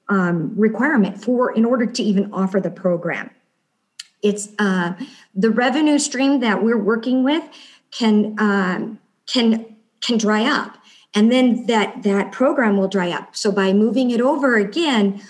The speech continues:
we, we mitigate that issue, but it also helps us to move on to the next thing. That's what we did right now. We hand that over, we get that over to them, and now we can maybe start the next step or a next group or a next thing.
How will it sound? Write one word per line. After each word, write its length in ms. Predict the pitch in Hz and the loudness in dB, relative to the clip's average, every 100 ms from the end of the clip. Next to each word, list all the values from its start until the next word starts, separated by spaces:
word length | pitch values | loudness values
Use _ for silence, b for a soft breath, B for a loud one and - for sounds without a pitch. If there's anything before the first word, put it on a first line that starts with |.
| B - | B -4
we, 500 | 214 226 220 - - _ _ _ - | 0 2 2 -2 -12 _ _ _ -2
we 140 | 220 | 4
mitigate 560 | 226 320 277 196 180 - | 4 4 2 0 -2 -4
that 320 | 170 151 - | -4 -4 0
issue, 500 | 311 - - 156 - B B B | 0 0 -4 -6 -8 B B B
but 140 | 285 285 | 0 0
it 100 | 277 | 2
also 460 | 294 453 - 269 | 0 -2 0 -2
helps 400 | 226 254 247 - | -2 -2 -2 -2
us 200 | 254 254 - - | -2 -2 -4 -2
to 340 | 277 240 - - | 2 0 -2 -4
move 220 | 233 254 247 | 2 2 2
on 220 | 233 233 | 0 0
to 120 | 254 | 0
the 140 | 220 | 2
next 400 | 202 202 - - - | 2 2 0 -6 -8
thing. 360 | 170 - 180 _ _ _ _ _ - | -12 -10 -14 _ _ _ _ _ -2
That's 320 | 214 285 - | 0 0 0
what 120 | 311 | 0
we 140 | 254 233 | 2 0
did 280 | 269 240 | 2 0
right 200 | 220 202 | 0 0
now. 240 | 254 269 233 | 0 2 2
We 140 | 208 | 0
hand 340 | 202 254 254 220 | 0 -2 0 0
that 200 | 202 214 | 0 2
over, 280 | 277 240 | 2 2
we 160 | 214 202 | 4 2
get 240 | 214 226 | 2 -2
that 400 | 226 202 - - B B B - | 0 0 0 -8 B B B -2
over 320 | 247 269 247 | 0 2 2
to 220 | 226 247 214 | 2 0 2
them, 340 | 269 277 247 | 2 2 2
and 180 | 196 208 | 2 4
now 160 | 208 | 4
we 280 | 226 277 294 | 2 0 -4
can 140 | - 233 | -4 0
maybe 440 | 220 220 - B B B | 2 0 -2 B B B
start 460 | - - 233 - | -6 0 0 0
the 60 | 233 | 0
next 240 | 233 - - | 0 0 -2
step 280 | 185 - - | -2 -2 -2
or 140 | 220 | 0
a 40 | 226 | 2
next 340 | 247 - - | 0 -2 -2
group 240 | 214 156 - | -2 -2 -2
or 160 | 202 | 0
a 60 | 208 | 2
next 320 | 220 226 - | 2 2 -4
thing. 440 | - 254 147 - | -2 0 0 -4